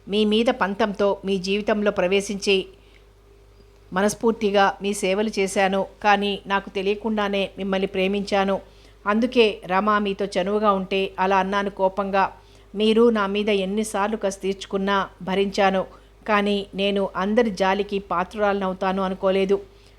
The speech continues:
నేను, నేను ఓడిపోయాను." జయంతి కంఠం దుఃఖంతో పూడుకుపోయింది. "కానీ మీరే గెలిచారు." జయంతి కంఠంలోని ఆవేదనకు చలించిపోతూ,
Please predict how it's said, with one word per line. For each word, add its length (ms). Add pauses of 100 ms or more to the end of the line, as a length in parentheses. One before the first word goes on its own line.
నేను, 540
నేను 200
ఓడిపోయాను." 680 (420)
జయంతి 420
కంఠం 400 (120)
దుఃఖంతో 500
పూడుకుపోయింది. 800 (480)
"కానీ 280
మీరే 360
గెలిచారు." 560 (200)
జయంతి 380
కంఠంలోని 640 (120)
ఆవేదనకు 560
చలించిపోతూ, 760